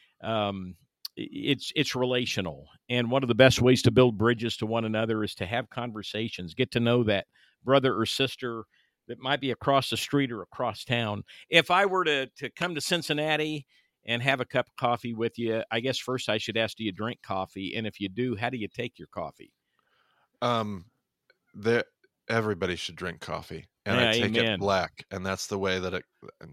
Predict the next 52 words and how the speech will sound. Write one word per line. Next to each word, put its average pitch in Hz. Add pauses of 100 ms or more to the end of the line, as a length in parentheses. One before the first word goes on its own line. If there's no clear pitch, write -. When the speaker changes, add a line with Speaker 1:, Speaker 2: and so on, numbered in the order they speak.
(120)
Speaker 2:
you 98
don't 101
me-, 101
as 98
long 113
as 139
it's 87
good 113
coffee, - (160)
which, - (580)
yeah, 123
you 87
don't, 104
y-, 98 (160)
yeah, 95 (140)
good 104
cups -
of -
coffee. 117 (140)
That's -
the 95
secret 98
to -
life -
right -
there. - (540)
Speaker 1:
Well, 143
you, 135
you 147
know, 196
you 139
wouldn't 147
believe 143
how 127
many 120
guests 117
we've 113
had 110
who 101
say, 117
"I 101
don't 110
drink 127
coffee." -
I 107
mean, 127
I've 123
had 117
to 113
Speaker 2:
Unbelievable. 98
Speaker 1:
question 135
ba-, 117